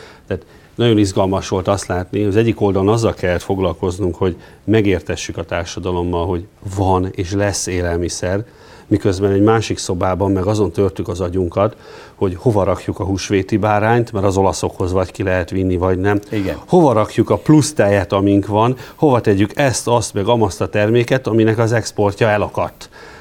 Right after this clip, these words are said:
Speaker 1: Tehát hihetetlen közgazdasági abszurditás volt, hogy egyszerre volt túlkereset és túlkínálat a piacon,
Speaker 2: Igen.
Speaker 1: ez se gyakran fordul elő. <laughs>
Speaker 2: És, és ami a kedvenc mondásod, hogy vajon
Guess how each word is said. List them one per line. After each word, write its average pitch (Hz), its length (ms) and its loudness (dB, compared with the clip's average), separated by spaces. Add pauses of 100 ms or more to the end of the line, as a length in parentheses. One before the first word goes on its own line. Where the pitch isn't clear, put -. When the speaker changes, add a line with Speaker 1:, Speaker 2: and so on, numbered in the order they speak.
Speaker 1:
Tehát - 400 -6
hihetetlen 123 640 4
közgazdasági 104 960 0
abszurditás 101 800 0
volt, 110 140 2
hogy 110 140 2
egyszerre 139 380 4
volt 101 240 0
túlkereset 123 760 2
és 127 180 -4
túlkínálat 98 600 0
a 104 80 -2
piacon, 117 500 0 (140)
Speaker 2:
Igen. 90 160 -4
Speaker 1:
ez 117 120 2
se - 120 -4
gyakran 98 420 2
fordul 95 420 0
elő. 92 200 -2 (300)
<laughs> 123 300 -6
Speaker 2:
És, - 160 -6
és 123 220 -2
ami 123 200 2
a 117 100 6
kedvenc 107 400 0
mondásod, 110 580 0
hogy 107 140 -2
vajon 101 260 0